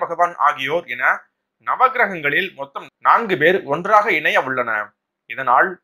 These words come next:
உங்கள் தொழிலில் கூட்டாளிகளுடன் அனுசரித்து செல்லவும். குறிப்பாக பெண்கள் எச்சரிக்கையுடன் இருப்பது நல்லது. உங்கள் மனைவி அல்லது கணவனுடன் அனுசரித்து செல்வது நல்லது.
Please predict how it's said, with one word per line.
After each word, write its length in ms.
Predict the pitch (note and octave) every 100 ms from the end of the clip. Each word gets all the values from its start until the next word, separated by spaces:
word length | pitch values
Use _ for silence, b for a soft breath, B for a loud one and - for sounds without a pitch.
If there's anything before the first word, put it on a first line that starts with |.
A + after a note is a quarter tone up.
| _ _ D3
உங்கள் 260 | E3 E3+ E3
தொழிலில் 380 | F3 G#3 F#3+ G3+ _ -
கூட்டாளிகளுடன் 680 | A3+ A#3+ A3 F3+ C#3+ D3 F3 C#3+
அனுசரித்து 420 | G3 G#3+ F#3 G#3+ -
செல்லவும். 420 | C3 B2+ A#2 A2 G2+ _ _ _ -
குறிப்பாக 380 | E3 F3 D#3 C3+ D#3+ F#3 _ _ -
பெண்கள் 380 | F3 B3 A3 A3 G#3+ D3
எச்சரிக்கையுடன் 680 | - A#3+ A3 G3 F3 G3 D3+
இருப்பது 280 | E3 D3+ F3
நல்லது. 340 | C3 C3 A2+ A2 G2+ _ _ _ _ D#3
உங்கள் 240 | E3+ F3 C#3
மனைவி 360 | C#3+ G#3 G#3+ A3 A3
அல்லது 280 | C#3+ D3+ D#3+ D#3
கணவனுடன் 560 | C#3 F#3 G#3 D3 C#3 E3 -
அனுசரித்து 440 | D#3+ G3 G#3+ G#3+ G#3 E3+
செல்வது 280 | C#3+ C3 E3 B2+
நல்லது. 360 | C3 C3+ A2+